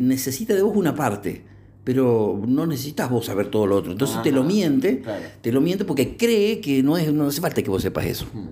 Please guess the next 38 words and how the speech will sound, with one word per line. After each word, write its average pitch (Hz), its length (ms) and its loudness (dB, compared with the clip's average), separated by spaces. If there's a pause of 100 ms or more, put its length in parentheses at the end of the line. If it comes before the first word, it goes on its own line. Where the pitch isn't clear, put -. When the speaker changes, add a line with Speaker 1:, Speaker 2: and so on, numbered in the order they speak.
Speaker 1:
digamos. 110 140 -4
Speaker 2:
Cuando 107 180 0
en 104 100 -2
realidad 123 160 0
no 123 160 0
decide 104 520 2
el 92 60 0
paciente 101 380 -2
si 101 300 0
te 120 180 0
hace 117 140 2
falta 120 180 2
o 113 60 2
no 113 60 -2
te 104 40 -6
hace 107 80 -4
falta. 117 240 -2 (160)
Speaker 1:
<laughs> - 380 -6
Claro, - 180 2
o 165 60 2
sea, 147 240 0 (320)
hay 151 160 2
miedos, 190 440 0
hay 127 480 0
estructuras 143 580 -4
que 135 120 -4
le 123 100 0
hacen 127 320 0
funcionar 120 460 0
así 131 300 -2
y 127 100 0
a 120 60 2
veces 135 200 0
uno 151 140 2
se 135 140 -2
termina 135 260 2
dando 156 220 0
cuenta 170 300 -2